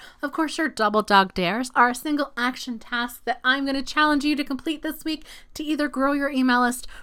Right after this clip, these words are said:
propel your piggy bank pant size, or get out some of that businessy, mindset-y junk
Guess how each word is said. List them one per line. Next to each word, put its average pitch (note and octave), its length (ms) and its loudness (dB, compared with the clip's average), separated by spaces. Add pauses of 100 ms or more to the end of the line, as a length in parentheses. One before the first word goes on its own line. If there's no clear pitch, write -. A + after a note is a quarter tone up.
propel F4 400 2
your E4+ 200 2
piggy D4+ 300 0
bank C4 280 -2
pant C#4+ 380 -2
size, B3 420 6 (320)
or C#4+ 100 2
get D4+ 140 0
out C4+ 260 8
some B3 220 4
of A#3+ 80 6
that G#3+ 320 4
businessy, A3 500 0
mindset-y G3 680 0
junk G3 500 4